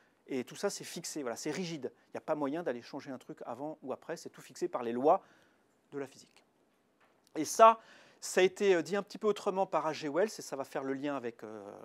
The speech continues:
avec le voyage dans le temps. Donc, dans le, La machine à explorer, euh, le temps.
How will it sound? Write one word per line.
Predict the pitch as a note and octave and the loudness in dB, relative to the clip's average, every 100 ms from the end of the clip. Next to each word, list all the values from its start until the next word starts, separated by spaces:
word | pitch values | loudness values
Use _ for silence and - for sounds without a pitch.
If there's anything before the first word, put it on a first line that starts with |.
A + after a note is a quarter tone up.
| A#2+ | -16
avec | A#2 A2 | -16 -10
le | B2+ | -8
voyage | B2 B2 | -4 -6
dans | B2 B2 | -6 -8
le | |
temps. | - A3 - - - - | -2 -2 -2 -20 -16 -4
Donc, | C#3 | 0
dans | C3 F3 | 6 8
le, | E3+ C#3 | 8 6
La | D3 | 6
machine | D#3 - D3+ | 4 -2 -4
à | |
explorer, | C3 - - C#3+ B2 D3 C#3 | -4 -6 -6 -4 -2 -2 0
euh, | A#2+ A2+ | 0 -2
le | A#2+ | -4
temps. | D3 | -6